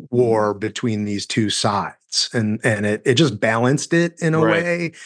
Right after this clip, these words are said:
Speaker 1: that I understood for the first time. I'm like, "Oh, okay, so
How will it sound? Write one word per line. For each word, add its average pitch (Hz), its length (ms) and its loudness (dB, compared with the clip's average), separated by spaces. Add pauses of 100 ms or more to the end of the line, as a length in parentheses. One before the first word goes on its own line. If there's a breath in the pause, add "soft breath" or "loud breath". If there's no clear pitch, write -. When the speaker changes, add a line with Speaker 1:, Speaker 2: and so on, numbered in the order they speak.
(220 loud breath)
Speaker 1:
that 123 120 2
I 123 160 2
understood 123 720 0
for 160 160 0
the 156 100 0
first 160 300 -2
time. 175 360 0
I'm 127 100 0
like, 117 220 -2
"Oh, 185 280 2
okay, - 280 -6
so 123 360 -8